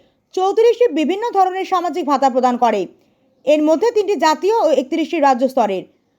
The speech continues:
বর্তমানে মোট তিনশো নব্বই লক্ষের অধিক ভাতা প্রাপক এই চৌত্রিশটি বিভিন্ন ধরনের সামাজিক ভাতার আওতাধীন রয়েছেন।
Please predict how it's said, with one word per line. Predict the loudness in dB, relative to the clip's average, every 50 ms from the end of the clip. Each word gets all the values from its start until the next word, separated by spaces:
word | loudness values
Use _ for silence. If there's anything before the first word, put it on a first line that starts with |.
| _ _ _ _ -2
বর্তমানে | 0 0 0 0 0 0 0 0 0 0
মোট | 0 0 -2 0 0
তিনশো | -2 -2 -2 -2 -2
নব্বই | 0 0 0 2 2 2 2
লক্ষের | 2 0 0 0 0
অধিক | 2 2 2 0 0 0
ভাতা | 0 0 0 0 0
প্রাপক | 0 0 0 0 0 0 -2 -4
এই | -4 -4 -6 -8 _ _ _ _ _ -4
চৌত্রিশটি | -4 0 2 2 2 2 2 2 0 2 2 2
বিভিন্ন | 2 2 2 0 -2 0
ধরনের | 0 0 0 0 -4 -4 -2
সামাজিক | -2 -2 -2 -2 -2 -2
ভাতার | 0 0 0 2 2
আওতাধীন | 2 2 2 2 2 0 0 0
রয়েছেন। | 0 0 0 0 -2 -6 -6